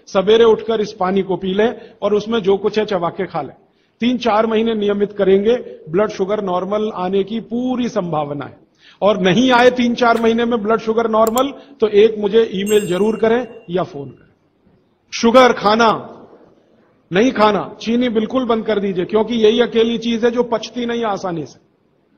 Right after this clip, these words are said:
बाकी चीनी छोड़कर कुछ भी खाइए। पथरी अगर है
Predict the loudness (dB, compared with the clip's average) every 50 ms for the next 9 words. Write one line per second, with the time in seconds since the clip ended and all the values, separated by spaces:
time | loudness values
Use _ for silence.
0 | _ _ _ _ _ _ _ _ _ _ 0 2 2 2 2 0 -4 -4 -2 -2
1 | -2 0 -2 -2 0 2 2 2 2 0 -2 -2 -2 -6 -4 -6 -8 -8 -8 -10
2 | -12 -14 -20 -20 _ _ _ _ _ _ _ _ _ _ _ _ _ _ 2 2
3 | 2 2 2 2 4 6 6 6 6 4 4 6 6 4 4